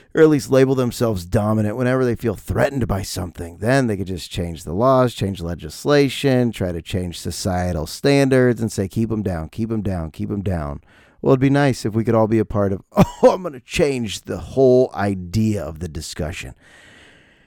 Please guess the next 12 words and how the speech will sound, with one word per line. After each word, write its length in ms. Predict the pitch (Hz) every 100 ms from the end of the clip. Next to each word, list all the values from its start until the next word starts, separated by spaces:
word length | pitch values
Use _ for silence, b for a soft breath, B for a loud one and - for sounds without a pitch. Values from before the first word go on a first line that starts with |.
| b b b _ _
It'd 140 | 147
be 100 | 120
nice 400 | 107 104 101 92
if 160 | - -
we 160 | 117
could 160 | 127 139
be 140 | 127
a 60 | 131
part 400 | - 98 85 - _ _ _ _ _ _ -
of 120 | 87
a 80 | 82
generation 1000 | 98 104 101 101 92 85 - 82 78